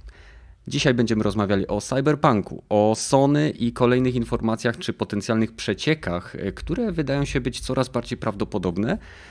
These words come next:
oraz o kilku grach, które w zaledwie ostatnich pięciu, sześciu dniach zostały przesunięte o kilka miesięcy, e, ze swoją premierą.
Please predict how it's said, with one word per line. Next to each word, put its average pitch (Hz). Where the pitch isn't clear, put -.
oraz 147
o 123
kilku 233
grach, 165
które 135
w 127
zaledwie 139
ostatnich 139
pięciu, 165
sześciu 156
dniach 117
zostały 113
przesunięte 117
o 101
kilka 151
miesięcy, 104
e, 95
ze 92
swoją 95
premierą. 98